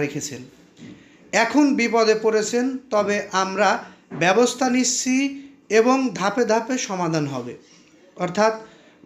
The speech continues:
গভর্নর আহসান এইচ মনসুর এই দুর্বল ব্যাংকগুলোকে টাকা না দেওয়ার, অর্থাৎ এই সকল ব্যাংকে টাকা জমা রাখতে অনেক আগে থেকেই নিষেধ করেছেন। তিনি এই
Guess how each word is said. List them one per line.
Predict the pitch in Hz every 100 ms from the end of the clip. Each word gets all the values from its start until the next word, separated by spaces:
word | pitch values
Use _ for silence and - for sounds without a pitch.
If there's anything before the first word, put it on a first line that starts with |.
| 147
গভর্নর | 190 214 233 240 240 - -
আহসান | 196 208 220 214 185
এইচ | 185 190 180 170
মনসুর | 180 170 165 - - - - - - - - 196
এই | 226 233 233 175
দুর্বল | 214 214 220 214 190
ব্যাংকগুলোকে | 202 226 240 247 240 240 196 226 - - _ _ _
টাকা | 214 226 233 240 233 233 - 156 147
না | 180 220 190
দেওয়ার, | 165 139 131 151
অর্থাৎ | 147 196 196 202 - - 175
এই | 175 208
সকল | 208 220 202
ব্যাংকে | 170 180 170 190 156 - - _ -
টাকা | 190 196 208 190
জমা | 202 202 202
রাখতে | 196 196 214 208 185 180
অনেক | 175 175 - 180
আগে | 185 208 180
থেকেই | 220 220 233 214
নিষেধ | 170 175 180 -
করেছেন। | 202 196 208 220 247 - - - - _ _
তিনি | 240 254 269 269
এই | 214